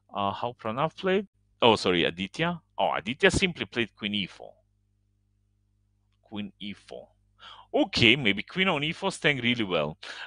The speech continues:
Um, just, I know one rule, you know. Uh, if your queen staying, I mean, in queen endgame, if your queen staying on some central square, never your opponent cannot make perpetual.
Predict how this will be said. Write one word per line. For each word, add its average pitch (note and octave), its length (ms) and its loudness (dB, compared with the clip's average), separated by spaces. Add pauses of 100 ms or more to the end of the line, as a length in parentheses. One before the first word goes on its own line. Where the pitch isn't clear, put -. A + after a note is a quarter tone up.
Um, G2+ 560 6 (380)
just, - 360 -2 (520)
I G2 100 -2
know C3+ 120 0
one C3 240 2
rule, F#2+ 400 -6
you E2 80 -10
know. A2+ 240 -8 (480)
Uh, F2+ 400 2
if - 380 -6 (120)
your G#2 200 -8
queen D#3 260 -4
staying, A2 500 0 (220)
I B2 80 6
mean, D3+ 140 0
in C3 200 -4
queen C#3+ 180 -4
endgame, E2+ 560 -2
if E2+ 120 -14
your G2 120 -10
queen D3+ 260 -10
staying A2 280 2
on F2 180 -8
some A#2+ 280 -4
central F2+ 480 -4
square, D#3+ 400 -2 (300)
never A#2 720 0 (100)
your G2 320 -10
opponent A#2+ 460 -12
cannot F2+ 480 -8 (120)
make F2 280 -6 (120)
perpetual. - 760 -12